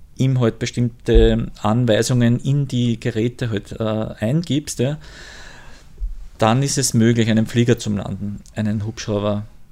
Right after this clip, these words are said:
schaffst du nicht. Also das, die Hollywood-Filme oder teilweise so Medikopter eins eins sieben, gell, ähm, ja, ist nicht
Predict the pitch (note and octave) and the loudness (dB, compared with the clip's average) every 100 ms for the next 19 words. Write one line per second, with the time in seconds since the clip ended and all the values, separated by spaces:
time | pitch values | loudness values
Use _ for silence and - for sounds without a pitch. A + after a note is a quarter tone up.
0 | - - - - A#2 - G#2+ G2+ G2+ G2 | -20 -18 -14 -12 -12 -12 -8 -8 -6 -6
1 | G2+ - - - - G#2 G#2 G#2+ G#2+ - | -6 -6 -8 -8 -6 -4 -2 -2 -4 -4
2 | A2 A2+ A2 - G#2 G#2+ - G#2+ G#2+ G#2+ | -2 0 -2 -4 -6 -6 -4 -4 -4 -6
3 | A2 - A2 G#2+ G#2+ A#2 - A2 - G#2+ | -8 -6 -4 -2 -2 -2 -4 -6 -4 -4
4 | G#2+ A2+ A#2 A#2 A2+ A#2 A2 A#2 - - | -2 -4 -2 -2 0 2 0 -4 -10 -12
5 | C3 - - G#2+ G#2 G#2+ - - G#2 G2+ | -14 -10 -2 0 0 0 -4 -4 -2 -2
6 | G#2+ - - C3 B2+ B2 A2+ - | -8 -16 -4 -2 2 4 4 2